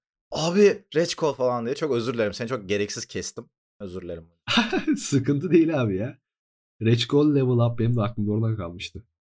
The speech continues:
Speaker 2: Neyse şey dediğim şey ya. Hani dümdüz rap yapabileceği bir şarkı, bir beat yani. Osman Cello'nun uymuyor.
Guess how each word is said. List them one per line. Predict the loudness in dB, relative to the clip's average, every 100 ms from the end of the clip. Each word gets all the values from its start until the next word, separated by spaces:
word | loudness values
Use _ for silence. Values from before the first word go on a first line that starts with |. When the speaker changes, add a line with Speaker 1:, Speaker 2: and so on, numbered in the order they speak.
| _ 2
Speaker 2:
Neyse | 4 4 4
şey | 2 4 4 4
dediğim | 4 4 4 2
şey | 0 2
ya. | 2 0 -6 _ _ _ _ _ _ _
Hani | 2 4 4 0 -6 4
dümdüz | 6 8 6 6 6
rap | 4 4
yapabileceği | 4 4 4 4 4
bir | 4
şarkı, | 4 2 2 0 0 -6 _ _
bir | -4 0 2
beat | 8 6 6
yani. | 2 2 2 -2 -6 _ _ -2
Osman | -2 0 0
Cello'nun | 2 4 6 4 4
uymuyor. | 4 2 -2 -4